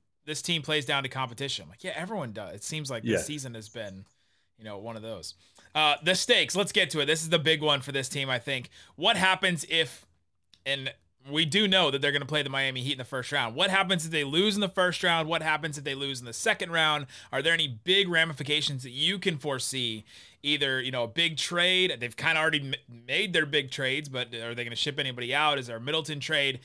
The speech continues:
Speaker 1: Is it Coach Bud that's out? Is it the general manager? Like, are, is there anything coming, looming,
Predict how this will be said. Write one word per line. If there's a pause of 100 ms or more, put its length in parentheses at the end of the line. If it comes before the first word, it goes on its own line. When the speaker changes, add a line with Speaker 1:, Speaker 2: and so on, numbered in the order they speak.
(200)
Speaker 1:
Is
it
Coach
Bud
that's
out?
Is
it
the
general
manager?
Like, (160)
are,
is
there
anything
coming,
looming,